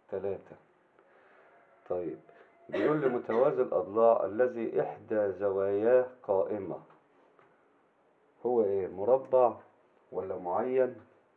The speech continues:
ولا مستطيل ولا متوازي أضلاع؟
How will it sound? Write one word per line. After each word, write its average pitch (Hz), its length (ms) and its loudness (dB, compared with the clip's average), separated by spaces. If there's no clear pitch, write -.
ولا 98 200 -4
مستطيل 113 720 -8
ولا 101 220 -4
متوازي 101 540 -6
أضلاع؟ 80 520 -4